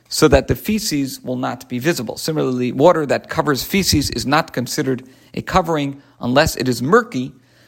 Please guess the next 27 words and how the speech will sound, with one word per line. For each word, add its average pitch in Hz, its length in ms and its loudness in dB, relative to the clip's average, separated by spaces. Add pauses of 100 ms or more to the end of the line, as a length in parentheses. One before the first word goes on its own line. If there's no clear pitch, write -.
(160)
so - 160 -2
that 117 180 2
the 120 80 -8
feces 135 600 -4
are 123 100 0
not 131 240 -2
visible 151 420 0
in - 100 -12
it. - 200 -18 (680)
Nullifying 160 600 2
with, 110 240 0 (140)
with, 120 280 -4
uh, - 140 -6
spittle 175 540 2
is 127 100 0
only 175 240 2
effective 156 400 -2
immediately. 131 540 -2 (360)
If - 120 -6
one 127 100 0
does 120 100 -2
not 160 140 2
recite 131 280 -2
the 120 60 -4
Shema 135 180 2
immediately 185 400 2
thereafter, 156 520 -2